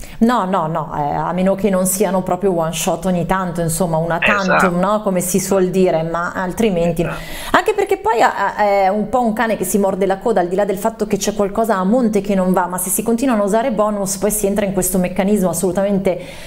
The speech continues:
Speaker 1: eh, vizioso, per cui non si fanno interventi più a lungo termine, no? Perché tanto si dice c'è il bonus, uno sta, se ne sta tranquillo per un po',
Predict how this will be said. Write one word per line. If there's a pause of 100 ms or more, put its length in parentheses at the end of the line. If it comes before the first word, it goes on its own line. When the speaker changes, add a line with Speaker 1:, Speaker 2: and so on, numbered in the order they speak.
Speaker 1:
eh,
vizioso,
per
cui
non
si
fanno
interventi
più
a
lungo
termine,
no?
Perché
tanto
si
dice
c'è
il
bonus,
uno
sta,
se
ne
sta
tranquillo
per
un
po',